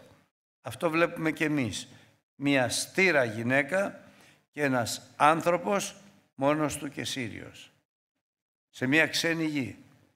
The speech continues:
Ο Θεός του υποσχέθηκε και στην αρχή και στη συνέχεια, εξαιτίας του χαρακτήρα του, θαυμάσια, τεράστια και μεγαλεία. Όλα αυτά είναι δικά σου.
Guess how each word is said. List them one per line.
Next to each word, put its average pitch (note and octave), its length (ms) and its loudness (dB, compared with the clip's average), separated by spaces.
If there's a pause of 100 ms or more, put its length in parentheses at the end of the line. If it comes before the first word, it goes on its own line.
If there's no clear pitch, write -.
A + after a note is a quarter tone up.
(1900)
Ο G#2 80 -16
Θεός A2+ 260 -6
του C#3 60 -10
υποσχέθηκε G#2+ 920 -8 (640)
και C#3+ 200 -4
στην - 300 2
αρχή A#2 540 -2 (460)
και A#2+ 140 -10
στη A2+ 200 -10
συνέχεια, A#2+ 800 -4 (300)
εξαιτίας A2+ 840 -4
του B2 120 -14
χαρακτήρα A#2 760 -8
του, D#2 240 -10 (580)
θαυμάσια, A2 840 -4
τεράστια A2 680 -10
και G#2+ 160 -18
μεγαλεία. G2 640 -16 (440)
Όλα D3+ 340 -8
αυτά B2+ 280 -8
είναι C3 160 -6
δικά B2 360 -10
σου. - 180 -16